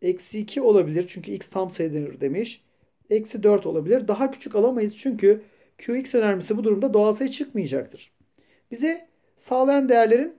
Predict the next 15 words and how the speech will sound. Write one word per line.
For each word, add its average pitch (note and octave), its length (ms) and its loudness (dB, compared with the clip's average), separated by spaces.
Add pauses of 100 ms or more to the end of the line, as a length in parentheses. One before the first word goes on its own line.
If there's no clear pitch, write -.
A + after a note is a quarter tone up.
(120)
toplamı B3 380 0
sorulmuştu. F3+ 480 -4
Bunları B3+ 220 -2
toplarsak A3 720 0 (300)
cevabımız G#3 720 0 (320)
eksi G#3 300 -4
dört F#3+ 220 4
olacaktır D3 380 -6
sevgili B2 400 -8
gençler. - 500 -20 (400)
O E3 140 -6
da G3+ 320 -6 (220)
Bursa F#3+ 300 -4
seçeneğinde B2+ 500 -8
verilmiş. - 520 -20